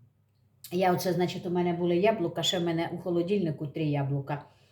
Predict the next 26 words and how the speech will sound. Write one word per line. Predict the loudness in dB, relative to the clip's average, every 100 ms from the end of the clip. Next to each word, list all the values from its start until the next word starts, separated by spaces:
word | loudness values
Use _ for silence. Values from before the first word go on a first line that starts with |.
| _ -20 _ -4
Як | -4 -4 -4
цей | -2 0
компот | 0 -2 -4 -2
вип'ю, | 0 0 -2 -6 -6 -14 _ _ -14 -8
так | -6 -4
тоді | -4 0 0 -2 -10 -20 _ -12 -10 -10
достану | -10 -6 -6 -4 -2 -2 -2
ті | -4 0
яблука. | 2 2 0 -2 -4 -6 -14 0
І | 4
оце | 6 4
так | 0 -2 -2
невеличка | 0 2 2 0 -2 -4
така | -4 0 0 0
жменя | -2 -2 0 2 0
із | -2 -6
чорної | -4 -2 0 -2
смородини | -2 -2 2 2 2 0 -2
ще | -2 -4
з | -6
прошлого | -8 -4 -4 -4 -4 -2
року. | 0 -2 -4 -10 -12 -20 -20 -20 -8
І | -6
оце | -4 -4
так | -4 -6
сварила. | -4 0 2 4 4 2